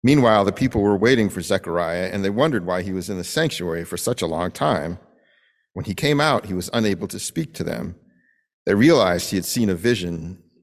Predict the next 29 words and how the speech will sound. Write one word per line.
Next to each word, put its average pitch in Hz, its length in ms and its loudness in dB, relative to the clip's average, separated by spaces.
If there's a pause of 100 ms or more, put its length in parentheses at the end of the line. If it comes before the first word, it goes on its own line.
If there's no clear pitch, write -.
in 98 160 -2
the 92 80 0
temple, 82 480 -2
for - 220 -6
he 110 100 2
gestured 120 460 -2
to 85 100 -6
them 85 240 -2
and 87 100 -4
couldn't 110 280 0
speak. - 480 -6 (1120)
When 107 100 2
he 110 40 6
completed 135 480 2
the 120 80 2
days 110 320 4
of 104 80 -2
his 101 120 -4
priestly 123 420 -4
service, 92 420 -2
he 107 120 -4
returned 110 460 0
home. 87 440 -4 (880)
Afterward, 110 500 0
his 101 200 -8
wife 107 260 -2
Elizabeth 95 500 -8
became 104 380 -6
pregnant. 98 580 -6